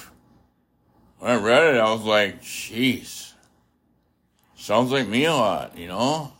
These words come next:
I was not Hollywood Henderson. I wasn't playing for the Cowboys and intercepting passes and running them back for touchdowns and stuff like that. What I was doing was destroying my life.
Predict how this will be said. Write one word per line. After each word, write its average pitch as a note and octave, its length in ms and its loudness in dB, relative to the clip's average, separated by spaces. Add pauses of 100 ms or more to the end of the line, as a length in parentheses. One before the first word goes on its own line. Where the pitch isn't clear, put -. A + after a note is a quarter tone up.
(720)
I B2 180 4
was D#3 140 4
not D#3+ 240 4
Hollywood C#3+ 540 4
Henderson. A2 460 -2
I A2+ 80 0
wasn't B2 280 -4
playing A2 260 0
for A2 100 -14
the G2 100 -8
Cowboys F#2 760 0
and - 160 -20 (800)
intercepting G#2 720 0
passes F2+ 640 -2
and E2+ 200 -6
running F#2 280 -4
them F2 120 -8
back E2+ 320 -2
for F2 120 -12
touchdowns F2 680 -4
and D#2 100 -14
stuff E2+ 320 -8
like E2 200 -8
that. D#2 380 -10 (1700)
What F#2 120 -2
I D#3 100 6
was C#3+ 200 4
doing A#2 480 2
was E2+ 340 -6 (320)
destroying A2 640 -2
my F#2 80 -8
life. F2 460 -2